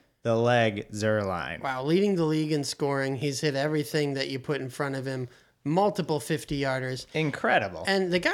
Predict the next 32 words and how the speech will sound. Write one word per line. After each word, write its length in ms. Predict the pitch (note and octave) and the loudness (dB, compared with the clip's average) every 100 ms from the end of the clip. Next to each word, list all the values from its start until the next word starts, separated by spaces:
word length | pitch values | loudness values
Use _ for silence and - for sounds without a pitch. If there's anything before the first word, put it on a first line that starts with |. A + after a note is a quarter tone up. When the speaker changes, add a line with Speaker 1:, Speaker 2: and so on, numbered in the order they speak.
| A#4 | 0
Speaker 2:
I 40 | F4+ | -2
credit 320 | - C#3+ C3 | 0 0 0
with 160 | C3 A#2+ | -4 -6
this, 320 | A#2+ - - - | -6 -6 -8 -4
not 260 | D3 E3 | -2 -2
that 220 | D3+ C#3+ C3+ | -4 -8 -6
Greg 540 | C#3 B2+ A#2+ A#2 - _ _ _ _ - | -2 -2 -4 -8 -16 _ _ _ _ -4
isn't 300 | C3+ C3 B2+ | -2 -4 -4
talented, 540 | C#3 B2+ B2 C3 B2+ _ E3 | -4 -4 -4 -8 -10 _ -4
uh, 240 | C3+ B2+ | -4 -2
unto 260 | C3 B2+ C#3 | -4 -4 -2
himself, 540 | B2+ A#2+ B2+ A#2+ - - _ - | -4 -4 -8 -10 -14 -20 _ -4
but 280 | C#3+ - - | -4 -4 -2
Tim 260 | B3 C4+ | 2 2
McVeigh 560 | B3 - C3 A#2+ A2+ - _ _ | 2 -2 -4 -4 -6 -16 _ _
has 240 | D3+ C#3+ | -4 -4
done 360 | A#2+ C#3 B2+ A#2+ | -2 -4 -4 -6
wonders 500 | B2+ C3+ C3+ B2 A#2+ | -6 -6 -6 -8 -10
with 140 | C3 B2+ | -10 -10
this 120 | B2 | -10
ball 280 | - A#2+ A#2 | -8 -8 -8
club. 300 | - B2+ - - | -14 -16 -16 -10
Speaker 1:
Incredible. 720 | D3 C#3 D3+ A#2+ E2 C2 - | -6 -4 -2 -2 -2 -8 -6
Speaker 2:
He 120 | - F3 | -2 0
came 340 | B3+ C#4+ A#3+ | 2 4 4
in, 280 | D#3 C#3 B2 _ - | 4 2 -4 _ -2
he, 160 | E3+ | 0
he 260 | F#3+ F3+ G3 | 2 2 2
basically 600 | F3 A#3+ F#3+ E3+ D3+ D3 | 2 2 0 0 0 0
blew 720 | C3+ C3 D3+ F3 G3 G#3 F#3 | -4 -10 -4 2 4 6 4
everything 640 | F3 G#3 G#3 F#3+ F#3 D#3+ | 4 4 2 0 2 0
up, 260 | B2+ B2+ | 0 -6